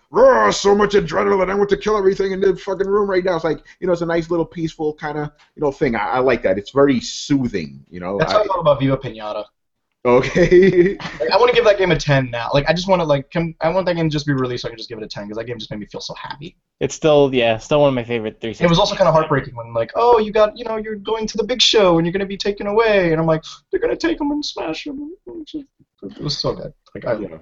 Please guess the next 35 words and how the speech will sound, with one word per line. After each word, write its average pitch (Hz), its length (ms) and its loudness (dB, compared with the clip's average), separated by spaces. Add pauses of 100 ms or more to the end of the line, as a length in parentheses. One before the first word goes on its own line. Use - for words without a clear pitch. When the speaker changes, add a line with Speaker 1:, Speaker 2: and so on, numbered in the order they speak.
Speaker 2:
Viva 147 260 4
Pinata's 113 260 0
best - 200 -6
game 92 140 -10
ever 95 120 -14
made. 82 200 -16 (540)
Uh, - 280 0 (360)
Speaker 1:
Yeah, 139 120 6
Speaker 3:
Got 117 120 2
Speaker 1:
I, 139 220 0 (140)
I, 143 40 -2
I - 20 0
like 147 160 -2
the 123 80 -4
rhyming 120 280 -2
thing. 117 120 -4
It's 104 120 -8
like, 107 260 -8
there 120 100 -2
was 120 160 0
one 117 180 -6
part, 113 340 -2
um, 95 240 -6
the 101 80 -6
little 104 200 -4
girl, 101 200 -4
she 110 160 -12
was 104 120 -8
like, 101 280 -4 (180)
"Oh, 214 160 2
why 196 220 2
can't 202 260 -2
I 175 100 0
be 165 140 -2
happy? 160 480 -4